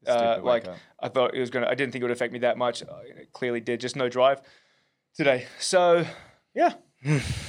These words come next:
Speaker 2: Um, you live and you learn. And
Speaker 1: Exactly.
Speaker 2: it's good. It's good.
Speaker 1: Exactly.
Speaker 2: <laughs>
Speaker 1: Yeah.
Speaker 2: Yeah.
Speaker 1: I learned a valuable lesson today.
Speaker 2: Mm-hmm. And also, I'm really happy that I got this portcast
Speaker 1: So
Speaker 2: one.
Speaker 1: good.
Speaker 2: It's so tasty.
Speaker 1: Oh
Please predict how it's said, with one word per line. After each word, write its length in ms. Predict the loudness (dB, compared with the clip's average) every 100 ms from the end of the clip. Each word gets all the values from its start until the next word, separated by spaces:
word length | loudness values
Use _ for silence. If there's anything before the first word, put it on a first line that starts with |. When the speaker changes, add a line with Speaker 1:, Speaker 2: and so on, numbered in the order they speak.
| 0
Speaker 2:
Um, 380 | 2 2 0 -6
you 180 | -2 0
live 240 | 2 2
and 100 | 2
you 80 | 2
learn. 380 | 4 4 4 0 -6 _ _ _
And 200 | 4 4
Speaker 1:
Exactly. 400 | 4 2 2 0
Speaker 2:
it's 120 | -6 -6
good. 100 | -6
It's 120 | -2
good. 260 | 0 0 0
Speaker 1:
Exactly. 520 | -2 0 0 -4 -6 -8 -8
Speaker 2:
<laughs> 140 | -8 -8 -20 -20 -8
Speaker 1:
Yeah. 240 | -4 -2 -4 -10 -8
Speaker 2:
Yeah. 220 | -2 -2 -2 _ -4
Speaker 1:
I 60 |
learned 240 | -2 -4 -6
a 20 |
valuable 480 | -2 0 -2 -4 -4
lesson 320 | -6 -6 -10
today. 340 | -6 -4 -6 -10 -20 -14
Speaker 2:
Mm-hmm. 160 | -10 -10 -12 -20 -20 -20 -20 _ _ _ _ _ _ _ -16 -16 _ -20 -20 -20 -20 _ -12 -12 _ _ _ _ _ _ _ -8 -8 -10 -16 -18 -6 -4 -2
And 120 | 0
also, 600 | 0 0 2 2 2 -10 _ _
I'm 120 | -8
really 220 | -6 -4
happy 240 | -2 -2 -2
that 120 | -4
I 60 | -2
got 180 | -4
this 140 | -4 -8
portcast 460 | -4 -4 -2 -4
Speaker 1:
So 160 | -2 -4
Speaker 2:
one. 60 | -4
Speaker 1:
good. 280 | -4 -2 -2
Speaker 2:
It's 100 | -2
so 140 | -4
tasty. 400 | -2 -4 -6
Speaker 1:
Oh 60 | 2